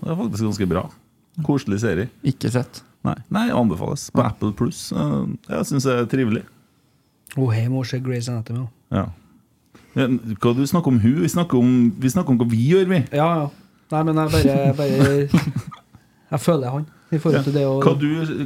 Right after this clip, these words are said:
Speaker 1: hva du ser Grey's Anatomy du også, da?
Speaker 3: Jeg gjør jo det, da.
Speaker 2: Ja.
Speaker 3: Sant?
Speaker 1: Ja vel.
Speaker 3: Det er ikke noe å skryte
Speaker 1: Nei,
Speaker 3: av.
Speaker 1: det er bra, det er bra
Speaker 3: Ja.
Speaker 1: at de er snill, du.
Speaker 3: Eivind lurer på, eh,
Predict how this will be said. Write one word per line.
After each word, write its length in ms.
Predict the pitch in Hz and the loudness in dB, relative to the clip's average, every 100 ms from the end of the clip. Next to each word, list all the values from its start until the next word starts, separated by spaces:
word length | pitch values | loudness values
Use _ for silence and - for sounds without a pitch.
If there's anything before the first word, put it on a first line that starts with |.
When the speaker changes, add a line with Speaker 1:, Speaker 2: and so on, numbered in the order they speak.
| - | -4
Speaker 1:
hva 120 | 156 | -2
du 160 | 143 143 | 0 -2
ser 220 | 139 143 | 0 0
Grey's 300 | 123 131 127 | 2 2 2
Anatomy 400 | 135 131 113 107 110 | 2 2 2 2 2
du 140 | 107 | 2
også, 140 | 107 160 101 | 2 0 0
da? 80 | 160 185 | 2 4
Speaker 3:
Jeg 80 | 190 | 4
gjør 100 | 165 | 2
jo 120 | 220 | 2
det, 80 | 175 156 | 2 0
da. 80 | 120 151 123 | 0 0 -2
Speaker 2:
Ja. 20 | - | -2
Speaker 3:
Sant? 400 | - 165 175 - - - - - - _ _ _ | -4 -2 -2 -6 -14 -18 -20 -20 -20 _ _ _
Speaker 1:
Ja 100 | 170 | -2
vel. 220 | 127 143 - - _ _ | 0 0 -4 -20 _ _
Speaker 3:
Det 60 | 156 | -6
er 60 | |
ikke 160 | 135 170 | -2 0
noe 160 | 165 143 - - | 2 0 -6 -8
å 80 | 185 | -4
skryte 220 | 156 170 | 0 2
Speaker 1:
Nei, 80 | 214 | 4
Speaker 3:
av. 80 | 269 | 4
Speaker 1:
det 160 | 226 | 4
er 80 | 202 | 4
bra, 100 | 170 247 | 4 4
det 160 | 233 | 2
er 100 | 233 | 2
bra 140 | 185 196 | 2 4
Speaker 3:
Ja. 80 | 208 | 4
Speaker 1:
at 60 | |
de 80 | 202 202 | 2 0
er 220 | 202 196 | 0 0
snill, 300 | 185 175 185 | 0 -2 -2
du. 160 | 202 190 156 123 - - - - _ - | 0 -2 -6 -16 -20 -20 -20 -20 _ 2
Speaker 3:
Eivind 420 | 226 226 208 220 | 4 4 4 4
lurer 220 | 233 208 202 | 4 4 2
på, 140 | 214 208 208 208 | 2 2 2 0
eh, 220 | 202 202 | 0 0